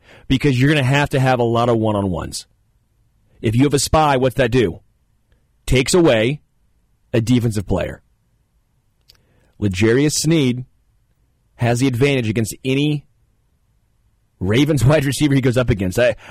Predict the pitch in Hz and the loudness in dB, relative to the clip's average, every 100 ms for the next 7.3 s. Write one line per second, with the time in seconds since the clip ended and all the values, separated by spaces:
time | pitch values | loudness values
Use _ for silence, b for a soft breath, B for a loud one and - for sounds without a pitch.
0 | B 131 170 156 135 131 131 113 123 123 | B 0 2 2 0 0 -2 0 0 0
1 | 113 113 120 113 107 120 110 117 117 113 | 0 2 0 0 -2 -2 0 0 0 0
2 | 113 110 107 110 110 107 101 - b b | 0 0 0 0 0 0 -2 -4 b b
3 | - - 123 123 123 117 113 104 - 113 | -14 -4 -2 0 2 0 0 -2 -2 0
4 | 117 120 113 104 - 123 120 104 117 123 | 0 -2 -2 -4 -2 -2 -2 -2 0 0
5 | 117 120 - 131 107 120 - 117 104 117 | 0 -2 0 0 0 -4 -4 -6 -2 0
6 | 127 131 123 - 139 139 127 120 127 120 | 0 0 -4 -2 -2 0 0 0 2 0
7 | 117 113 107 | 0 0 0